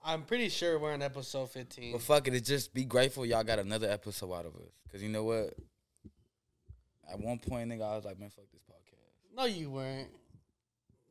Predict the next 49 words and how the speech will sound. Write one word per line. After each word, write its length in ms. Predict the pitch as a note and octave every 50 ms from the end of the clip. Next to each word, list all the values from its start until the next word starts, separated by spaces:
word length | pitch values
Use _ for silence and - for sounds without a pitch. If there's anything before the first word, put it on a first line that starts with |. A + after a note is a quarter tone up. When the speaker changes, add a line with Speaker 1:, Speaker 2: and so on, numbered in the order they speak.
| _ -
Speaker 1:
For 80 | -
real? 140 | E3+ G#3+ E4+
Speaker 2:
Nah, 160 | F2 F2 F2+
I'm 80 | F#2+ G2
lying 180 | G2+ G2 F#2+ F2+
with 100 | F2 F2
my 120 | F2+ F2 E2+
dick. 380 | D#2 E2+ E2 E2 C2 - - _ - E3
I 40 | D#3+
ain't 100 | C#3 F#2+
Speaker 1:
Yeah. 40 | F#2
Speaker 2:
gonna 80 | F2 E2
lie. 240 | E2 E2+ D#2+ F2+ E2+
I'm 120 | G#2 G2+ G2+
lying 240 | - G2+ G2+ G2
with 120 | G2+ G#2 G2+
my 120 | G#2 G#2 G#2
dick. 500 | G2+ F#2 G#2+ G2+ G2+ A2 - - - - - - _ _ _ _ _ _ _ _ _ _ _ _ -
What 140 | A2 A#2 A#2+
it 100 | A#2+ G#2+
do? 160 | C3 C#3 C#3
What 140 | C3+ C3 C3
it 80 | A#2+
do? 100 | A2+ C#3+ C#3+
We 100 | B2+ A#2+
back 260 | A2 B2 B2 A#2+ A#2+
at 80 | B2+ A#2+
it 80 | A#2
again. 320 | A#2 G#2+ G#2 A#2 B2+ B2 -
I 100 | A2 B2+
feel 140 | B2 - C#3+
like 160 | C#3+ C3 A#2 A2
this 140 | C3 C3+
time 180 | - E3 D#3 C#3+
we 60 | C#3
got 140 | C#3 C3+ C3
some 120 | - A#2 F#2+
extra, 280 | G#2 A#2+ A#2+ - A#2+ G2+
like, 280 | G2+ G#2 G2 F#2 F2
good, 220 | E2+ G#2+ A#2+ B2 A#2+
like 360 | A#2 A2 G#2 G2+ F#2 - - - _ -
Speaker 1:
We 80 | D3
actually 360 | D3+ D#3 D3 F3 E3 D#3+ D#3 D3+
are 100 | C#3+ C#3+
a 40 |
little 200 | C#3+ D3 D3 C#3+
organized 460 | D3 D3+ D3 D3 C#3+ C#3+ C3+ C3+ C3+ C#3
this 120 | C3+ -
time. 320 | - C#3 C3+ C3 C3 B2+